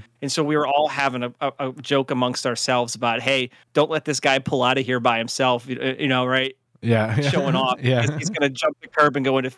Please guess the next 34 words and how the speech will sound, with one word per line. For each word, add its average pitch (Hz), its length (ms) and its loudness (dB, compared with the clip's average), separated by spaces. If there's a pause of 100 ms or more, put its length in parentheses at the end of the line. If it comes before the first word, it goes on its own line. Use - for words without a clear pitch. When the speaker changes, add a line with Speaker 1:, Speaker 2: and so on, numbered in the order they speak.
(100)
Speaker 1:
twelve 131 300 4
other 131 140 0
vehicles 131 460 0
on - 20 -4
the 127 80 -2
other 123 140 -2
side 123 240 2
of 120 80 -2
the 123 80 -10
street. 135 380 -4 (200)
Speaker 2:
<laughs> - 200 -10 (1400)
I'm 127 120 2
sure, 143 260 0
I'm 156 180 2
sure 143 340 2
that 110 140 0
has 110 160 -2
probably 98 580 0
happened 87 360 -6
at 82 80 -10
some 82 200 -10
point. 78 260 -14 (520)
It 90 80 -2
had 90 200 0
to 76 60 -10
have 73 140 -16
up 78 120 -18
there. - 160 -8
Speaker 1:
If 175 140 -4
you, 190 120 -8 (680)
if 202 160 0
you 190 100 -2
don't 202 300 0
know, 190 340 0